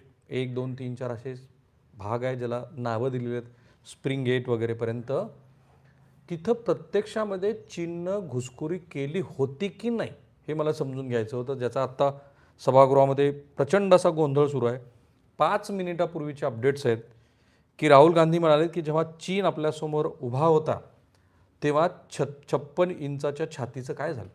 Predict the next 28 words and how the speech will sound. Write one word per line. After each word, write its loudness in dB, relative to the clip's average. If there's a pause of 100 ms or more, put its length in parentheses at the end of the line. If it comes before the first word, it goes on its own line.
(880)
आणि -6
सभागृहामध्ये 0
मनोज -4
जन-, -4
नरावनेंच्या -4
पुस्तकावरून -8 (260)
आज -4
जे -4
काही -4
घमासान -6
सुरू -6
आहे, -6 (520)
तर -6
मला 2
असं 2
वाटलं -6
की -12
त्या -8
पुस्तकात -8 (120)
खरोखर 0
असं -4
म्हटलं -6
आहे 0
का -4
की -12
चीन -12 (220)
टँक -2
घेऊन 0